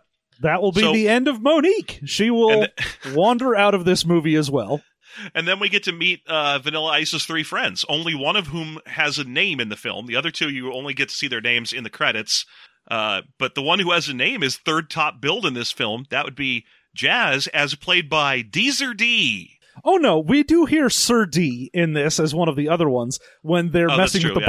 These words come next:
Speaker 1: bikes, and he says, "That's Sir D's bike."
Speaker 2: Okay, I thought he was talking about his friend Deezer D's bike,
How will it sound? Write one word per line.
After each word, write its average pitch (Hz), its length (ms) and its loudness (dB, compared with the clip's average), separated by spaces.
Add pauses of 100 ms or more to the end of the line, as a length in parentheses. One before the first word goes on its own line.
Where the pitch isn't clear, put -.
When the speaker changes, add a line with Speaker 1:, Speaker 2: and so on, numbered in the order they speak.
Speaker 1:
bikes, 170 180 0
and 165 80 0
he 151 80 -2
says, 160 260 2
"That's 165 260 0
Sir - 260 0
D's 143 400 -2
bike." 113 420 -10 (420)
Speaker 2:
Okay, 131 300 0
I 120 80 0
thought 156 140 -2
he 139 60 0
was 123 100 -6
talking 139 260 2
about 113 200 -2
his 110 100 -6
friend 123 240 -4
Deezer 113 320 -4
D's 120 240 -6
bike, 98 320 -10